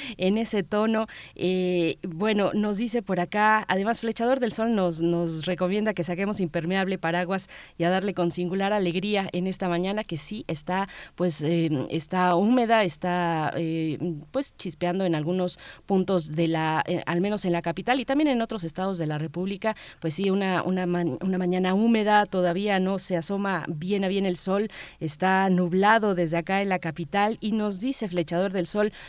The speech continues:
"Los radioescuchas de Primer Movimiento estamos total y absolutamente a favor de López Obrador". Bueno, yo creo que está siendo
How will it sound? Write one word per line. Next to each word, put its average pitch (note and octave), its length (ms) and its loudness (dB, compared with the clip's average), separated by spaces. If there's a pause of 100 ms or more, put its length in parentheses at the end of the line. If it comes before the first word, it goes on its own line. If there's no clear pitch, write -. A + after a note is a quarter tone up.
(120)
"Los F3 140 2
radioescuchas F#3+ 440 0
de G3+ 80 -2
Primer G3 240 -2
Movimiento G#3 340 -2
estamos G3+ 360 -2
total F#3+ 280 -4
y - 40 -2
absolutamente F#3+ 680 -4
a F#3+ 40 -4
favor F3 320 -4
de F#3+ 80 -2
López F3+ 360 -4
Obrador". D#3+ 440 -4
Bueno, E3 180 -10 (120)
yo D3+ 120 -10
creo D#3 140 -12
que - 80 -12
está D#3 180 -10
siendo E3+ 300 -4